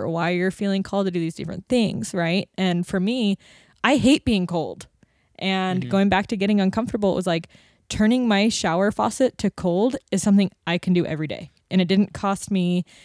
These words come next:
Speaker 1: two hundred fifty dollars on Amazon to get the latest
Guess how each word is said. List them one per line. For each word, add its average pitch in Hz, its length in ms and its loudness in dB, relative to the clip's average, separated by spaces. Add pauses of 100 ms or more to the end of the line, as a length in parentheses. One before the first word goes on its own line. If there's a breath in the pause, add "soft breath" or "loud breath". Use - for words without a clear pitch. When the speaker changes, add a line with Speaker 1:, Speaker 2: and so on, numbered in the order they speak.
(840 soft breath)
Speaker 1:
two - 160 0
hundred 202 220 4
fifty 190 200 0
dollars 170 280 4
on 165 140 -2
Amazon 160 500 -2
to 175 100 -8
get 160 180 -6
the 165 100 -8
latest 160 500 -6